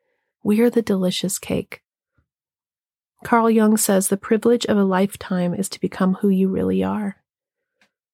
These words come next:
Who are you? How can you get closer to the truth of who you are? Love yourself to wholeness so that you can have the privilege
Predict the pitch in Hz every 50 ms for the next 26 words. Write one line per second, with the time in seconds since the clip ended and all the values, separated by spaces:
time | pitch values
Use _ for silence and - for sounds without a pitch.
0 | _ _ _ _ _ _ _ _ _ _ _ _ _ _ - - - 254 262 269
1 | - - 220 233 247 262 269 254 240 208 190 185 190 - _ _ _ _ _ _
2 | _ _ _ _ _ _ _ _ _ _ - - - - 233 247 254 269 277 269
3 | _ - - 247 226 220 214 220 233 220 - 226 - 214 - - - 240 226 240
4 | 233 - - 202 185 185 190 - - 202 196 196 196 - - - - 254 262 269
5 | 262 233 - - - 208 - - - 214 208 202 196 196 196 202 - 202 196 185
6 | 185 180 175 170 185 - _ _ _ _ _ _ _ _ _ _ _ _ - -
7 | 220 233 254 269 285 294 277 277 269 262 254 233 - - - 233 240 226 226 -
8 | - - 208 - - 240 233 240 247 226 202 196 - - - 190 196 202 196 196
9 | - - 226 226 240 240 - - - 214 202 196 190 190 190 - - - - -
10 | - - _ - - - - 247 247 254 247 - - - - - - - - 269
11 | 285 285 - 269 214 185 208 - 196 - - -